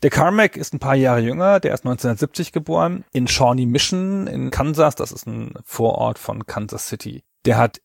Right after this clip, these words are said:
Eltern, die sehr viel auf Bildung setzen. Die sind sozusagen nur eine Generation von der Armut entfernt, sind mit Bildung der Armut entkommen.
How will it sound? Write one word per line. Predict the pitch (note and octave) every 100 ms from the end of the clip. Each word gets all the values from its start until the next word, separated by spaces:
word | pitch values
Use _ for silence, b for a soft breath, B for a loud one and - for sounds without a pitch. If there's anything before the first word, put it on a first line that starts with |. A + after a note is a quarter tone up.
| -
Eltern, | C#3 E3+ F3 D#3
die | C3 C3+
sehr | B2 A#2+ B2+ D3 D3
viel | - C#3 C#3 C3+ A#2+
auf | A#2 -
Bildung | - C3+ E3 F3
setzen. | - E3 - F3+ F3 E3+ C#3
Die | B2+ B2+ B2 B2+
sind | A#2 B2 A#2+ -
sozusagen | - - - A#2 A2 A#2+
nur | A#2+ A#2+ A#2
eine | B2+ C#3+ D3
Generation | C3+ C3+ B2+ B2+ C3 C3
von | - A#2+
der | A2+
Armut | A2 D3+ D#3 D#3+
entfernt, | - D3 C#3 C#3 -
sind | A#2 G2
mit | A2 - -
Bildung | C3 C3 B2+ A#2+
der | - G#2
Armut | A#2 D3 D#3 D#3
entkommen. | D3+ - C3+ C3+ C3+ C3+